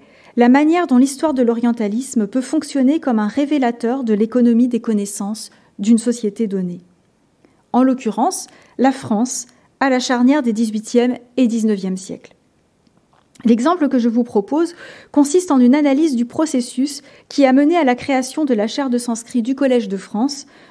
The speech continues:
dont Chézy fut le premier bénéficiaire en dix-huit cent quinze. À l'occasion du bicentenaire de cette création, Jérôme Petit, conservateur au département des manuscrits orientaux de la Bibliothèque nationale,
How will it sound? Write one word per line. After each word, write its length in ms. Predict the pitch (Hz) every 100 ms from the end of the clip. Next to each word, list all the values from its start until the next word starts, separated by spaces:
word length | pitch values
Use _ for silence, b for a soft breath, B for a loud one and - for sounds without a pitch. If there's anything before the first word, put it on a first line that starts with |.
| -
dont 140 | 247
Chézy 320 | 240 277 277
fut 180 | 339 277
le 80 | 226
premier 320 | 220 277 269
bénéficiaire 800 | 233 226 220 226 226 - 233 254 - b b _
en 100 | 254
dix-huit 320 | 226 220 220
cent 200 | 220 196
quinze. 420 | 185 175 - - _ _ _ _ _ _ _ _ _ _ _ _ _ _ _ _ - B B B -
À 60 |
l'occasion 480 | 233 285 302 285 349
du 160 | 294 247
bicentenaire 560 | 262 285 277 269 294
de 80 | 240
cette 220 | 220 190
création, 580 | - 208 190 196 - 311 B B B B B
Jérôme 380 | 233 294 320 311
Petit, 440 | 294 285 285 311 381 B B _
conservateur 640 | 285 285 311 277 277 302 254
au 60 |
département 560 | 233 247 247 - 254 269
des 120 | 233
manuscrits 440 | 214 220 233 -
orientaux 480 | 262 233 226 226 269
de 80 | 220
la 140 | 190
Bibliothèque 480 | 185 202 208 202 220
nationale, 540 | 190 185 - 214 277